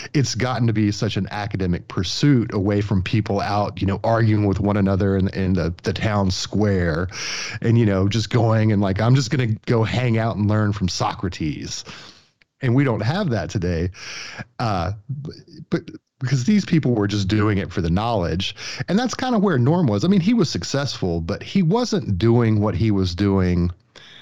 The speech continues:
for the accolades or for financial gain,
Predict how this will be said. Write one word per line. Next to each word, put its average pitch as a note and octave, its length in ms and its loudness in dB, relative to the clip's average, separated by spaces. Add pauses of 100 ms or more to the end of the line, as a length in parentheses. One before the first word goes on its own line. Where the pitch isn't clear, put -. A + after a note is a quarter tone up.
(400)
for A#2 340 2
the A2 60 0 (100)
accolades F#2+ 920 -2
or G#2 440 2
for G2 200 -4
financial G2+ 640 0
gain, F#2+ 720 0